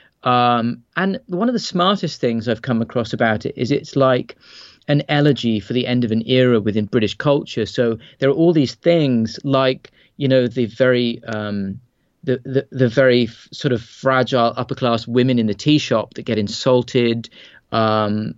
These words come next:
you know, the very backward sort of rural life, um,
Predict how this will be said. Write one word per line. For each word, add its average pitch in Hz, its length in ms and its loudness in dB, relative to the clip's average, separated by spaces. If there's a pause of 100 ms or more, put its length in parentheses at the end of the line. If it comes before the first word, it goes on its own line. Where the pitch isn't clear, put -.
you 143 100 2
know, 120 320 2
the 117 520 2
very 120 640 2 (160)
backward - 460 -6
sort 110 160 -8
of 98 120 -12
rural 123 400 0
life, 120 800 -2 (460)
um, 107 1300 -2